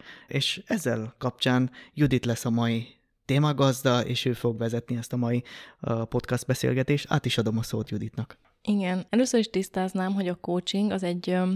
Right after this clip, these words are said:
Speaker 2: gondolatkeretet alakít ki, melyben az ügyfélnek lehetősége van, ö, megoldásokat találni az adott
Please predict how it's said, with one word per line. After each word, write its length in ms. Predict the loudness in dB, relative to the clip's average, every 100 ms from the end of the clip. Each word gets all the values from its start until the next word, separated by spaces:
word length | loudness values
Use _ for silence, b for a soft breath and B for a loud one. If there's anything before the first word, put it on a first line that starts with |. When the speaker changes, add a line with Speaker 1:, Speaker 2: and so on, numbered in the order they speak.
| -2
Speaker 2:
gondolatkeretet 1000 | -2 4 6 6 2 -2 -2 -2 -2 -2
alakít 540 | 0 0 0 -4 -4 -6
ki, 340 | -4 -2 -2 -4
melyben 460 | -6 -2 0 0 0
az 180 | -2 -2
ügyfélnek 460 | -4 -4 -4 -4 -2
lehetősége 720 | -2 0 -2 -2 -4 -4 -6
van, 340 | -4 0 0 -2 B B B B
ö, 200 | 0 2
megoldásokat 760 | 2 2 2 2 -2 -2 -6 -4
találni 480 | -4 -2 -2 -4
az 140 | -4 -4
adott 280 | -4 -4